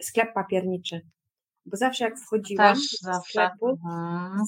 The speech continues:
Speaker 1: zapach,
Speaker 2: Mhm.
Speaker 1: te markery, te flamastry w ogóle, długopisy i tak dalej. I przypomniałam sobie o tym, jak pakowałam swoje książki na wysyłkę. Bo ja, ja jestem self-publisherem, czyli sama wydałam książki, potem sama je pakowałam i tak dalej.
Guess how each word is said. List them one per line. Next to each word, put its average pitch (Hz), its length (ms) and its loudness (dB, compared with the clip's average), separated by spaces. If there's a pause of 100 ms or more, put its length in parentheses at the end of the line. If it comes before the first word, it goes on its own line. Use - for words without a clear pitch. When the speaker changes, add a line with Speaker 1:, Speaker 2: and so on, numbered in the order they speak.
Speaker 1:
zapach, 170 380 -4
Speaker 2:
Mhm. 170 400 -8
Speaker 1:
te 214 80 -14
markery, 214 840 -2
te 208 80 -4
flamastry 240 800 0
w 190 60 -8
ogóle, 196 280 -2
długopisy 220 680 -4
i 220 80 -4
tak 214 180 -2
dalej. 185 280 0 (340)
I - 60 -8
przypomniałam 285 480 2
sobie 240 240 -4
o 269 80 0
tym, 262 220 0
jak 247 140 0 (240)
pakowałam 233 520 2
swoje 233 360 0
książki 226 800 0 (160)
na 208 140 0
wysyłkę. 214 640 2 (680)
Bo 208 60 2
ja, 220 260 4
ja - 0 -
jestem 220 380 2
self-publisherem, 220 680 -2
czyli 214 160 -4
sama 220 240 0
wydałam 208 240 -2
książki, 254 420 -2
potem 226 220 -4
sama 247 280 -2
je 226 100 2
pakowałam 226 480 0
i 220 60 0
tak 214 160 -4
dalej. 196 340 4